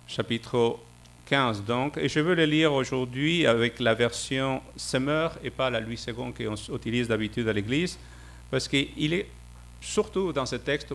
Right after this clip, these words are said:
beaucoup, beaucoup plus clair. Donc, un Corinthiens chapitre quinze, à partir du verset dix-sept, le texte dit, « Or,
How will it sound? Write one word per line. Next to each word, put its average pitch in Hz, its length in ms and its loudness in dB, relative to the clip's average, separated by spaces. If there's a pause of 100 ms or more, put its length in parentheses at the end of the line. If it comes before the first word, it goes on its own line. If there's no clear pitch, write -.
beaucoup, 156 240 -6
beaucoup 139 280 0
plus 123 180 0
clair. 104 300 2 (1080)
Donc, 143 360 2
un 143 100 2
Corinthiens 139 360 4
chapitre 127 640 2
quinze, 147 480 6
à 113 60 0
partir 123 340 2
du 117 80 2
verset 117 380 2
dix-sept, 143 480 2
le 120 120 0
texte 131 360 0
dit, « 127 340 2
Or, 165 560 10